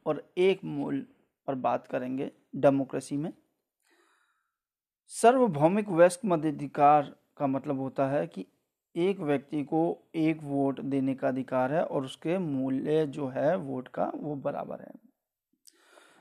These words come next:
अब इस सिद्धांत को लगभग दुनिया ने मान लिया है,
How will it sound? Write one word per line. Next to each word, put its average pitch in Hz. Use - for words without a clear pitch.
अब 214
इस 226
सिद्धांत 190
को 185
लगभग 180
दुनिया 175
ने 175
मान 147
लिया 147
है, 160